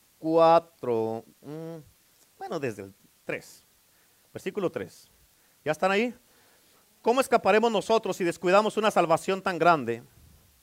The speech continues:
Escucha lo que dice aquí, "la cual habiendo sido anunciada primeramente por el Señor", aquí está hablando de Cristo que vino anunciando la salvación,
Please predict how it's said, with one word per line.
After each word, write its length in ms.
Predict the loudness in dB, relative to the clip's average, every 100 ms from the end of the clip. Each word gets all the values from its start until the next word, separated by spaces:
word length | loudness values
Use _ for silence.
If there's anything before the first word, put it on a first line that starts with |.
| _ _ _
Escucha 240 | -10 -4
lo 100 | -4
que 100 | -4
dice 160 | -4 -4
aquí, 180 | -6 0
"la 180 | 0
cual 200 | 2 4
habiendo 420 | 4 4 0 0 -2
sido 260 | 0 0
anunciada 560 | 0 0 -2 4 4 4
primeramente 640 | 0 2 2 0 -4 -4
por 160 | -4 -4
el 100 | -2
Señor", 320 | -4 -4 -4
aquí 140 | -4
está 140 | -2 0
hablando 260 | 0 0
de 100 | -2
Cristo 360 | -2 -6 -6 -10
que 80 | -8
vino 160 | -6
anunciando 400 | -6 -6 -4 -4
la 80 | -4
salvación, 560 | -4 -6 -8 -8 -12